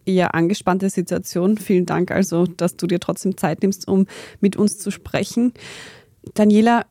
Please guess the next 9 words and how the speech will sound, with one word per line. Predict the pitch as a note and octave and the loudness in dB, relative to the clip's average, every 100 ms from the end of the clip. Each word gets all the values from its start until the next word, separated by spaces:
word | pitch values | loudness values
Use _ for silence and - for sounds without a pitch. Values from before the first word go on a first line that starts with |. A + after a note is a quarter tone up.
| - | -4
dann | G#3+ | -2
kommen | - G#3+ A#3+ A3+ | 2 4 6 4
wir | |
zum | G#3 G#3 F#3+ | 2 0 2
heutigen | F#3+ G3+ F#3+ F#3 - | 2 0 0 0 -2
Thema, | - - E3+ F3 D3 - - - | -12 0 2 4 4 0 -4 -4
Lieben | F3+ G3+ G#3+ G3 G3 - | 2 4 4 4 2 2
im | F#3 F3+ | 0 0
Krieg. | - - E3+ D3 - | -6 -2 0 -2 -10